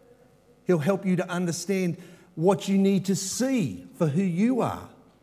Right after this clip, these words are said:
And he will help you to understand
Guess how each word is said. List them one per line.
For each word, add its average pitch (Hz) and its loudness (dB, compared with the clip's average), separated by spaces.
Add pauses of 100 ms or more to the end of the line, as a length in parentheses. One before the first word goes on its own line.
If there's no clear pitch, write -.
(1120)
And 156 0
he 151 -2
will 135 0
help 165 -6
you 180 0
to 180 -6
understand 139 -4